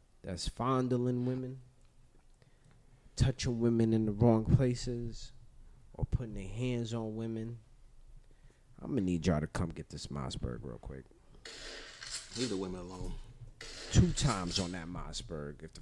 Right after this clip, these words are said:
Speaker 1: first one ain't do you right, Lord will take, make sure you're going on the second one, okay? All right. Speaking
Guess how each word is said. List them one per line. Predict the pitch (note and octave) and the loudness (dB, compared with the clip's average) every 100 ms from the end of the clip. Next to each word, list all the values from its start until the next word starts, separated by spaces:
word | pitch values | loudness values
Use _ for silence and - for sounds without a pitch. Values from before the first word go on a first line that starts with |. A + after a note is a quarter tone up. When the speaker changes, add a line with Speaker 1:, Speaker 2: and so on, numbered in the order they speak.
| - | -8
Speaker 1:
first | C3+ A#2+ - | -6 -6 -8
one | A2 F#2 | -8 -8
ain't | F2 | -6
do | E2 F2 | -6 -4
you | D#2+ | -4
right, | B1+ D2+ C2+ - - - - - - - | -6 -8 -12 -16 -18 -20 -20 -20 -20 -12
Lord | D#2+ A2 A2+ F#2 | 0 2 0 -4
will | - | -8
take, | - A2 | -6 -4
make | A#2+ - | -4 -4
sure | - | -4
you're | D#2 D#2 | -6 -6
going | - D#2+ D2 | -6 -6 -14
on | - | -14
the | - | -12
second | - F#2 - - | -10 -12 -16 -20
one, | - - | -16 -14
okay? | - - A2+ A2+ - - - - _ _ - | -10 -6 -4 -4 -8 -20 -20 -20 _ _ -6
All | C#3 D3 | -2 -2
right. | D3 E3 F3+ C3 - - - - - - - | 0 4 4 4 -2 -12 -8 -8 -8 -12 -14
Speaking | - - - - - - G#3+ G3+ D3 A2+ | -12 -10 -8 -6 0 4 4 4 0 0